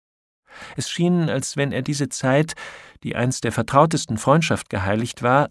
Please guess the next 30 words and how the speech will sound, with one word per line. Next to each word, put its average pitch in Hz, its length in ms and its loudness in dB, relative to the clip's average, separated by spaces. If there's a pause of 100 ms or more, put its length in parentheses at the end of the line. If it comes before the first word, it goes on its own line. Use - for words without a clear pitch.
(140)
zum 127 220 0
Opfer 143 420 2
für 113 160 -2
den 107 180 0
abgeschiedenen 123 720 -2
Busenfreund 123 1000 -2
bis - 260 -8
an 165 140 0
sein 127 180 2
Lebensende 123 640 0
in 117 140 -4
stiller 117 400 -2
Einsamkeit 82 640 -6
verbringen - 560 -8
wollte. - 320 -14 (1500)
Kant 139 460 4
hatte 120 200 0
noch 95 200 0
mehrere 117 440 6
interessante 110 580 -2
Männer 98 300 2
und 82 160 0
Jünglinge 98 420 2
in 82 100 -2
die 85 100 -4
Zahl 101 320 -2
seiner 92 220 -4
vertrauten 95 500 -4
Freunde 95 420 -4
aufgenommen, 117 600 0